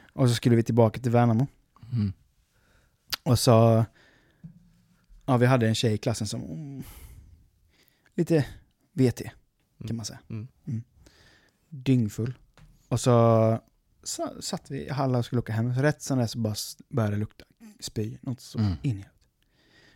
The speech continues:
Speaker 1: Och jag tittar runt så här och bara undrar, fan, var fan kommer det ifrån? Och så bara märkte man, hon,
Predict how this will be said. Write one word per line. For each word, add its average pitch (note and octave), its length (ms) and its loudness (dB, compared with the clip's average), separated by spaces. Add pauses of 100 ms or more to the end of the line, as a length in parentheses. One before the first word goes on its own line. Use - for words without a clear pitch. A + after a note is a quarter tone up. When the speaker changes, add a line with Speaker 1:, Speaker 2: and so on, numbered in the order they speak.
(100)
Speaker 1:
Och - 120 -4
jag G#2+ 160 -2
tittar E3+ 260 -12
runt C3 260 -14
så - 100 -16
här E3+ 60 -10
och D3 60 -10
bara D3 120 -8
undrar, D#3 220 -8
fan, G#3 400 -10 (360)
var - 80 -20
fan - 220 -14
kommer C3+ 280 -6
det G#2 120 -4
ifrån? F#3 240 -8 (1500)
Och A#2+ 100 -4
så C3 80 -6
bara C#3+ 120 2
märkte A#2+ 300 2
man, A2 100 -2
hon, A#2+ 100 0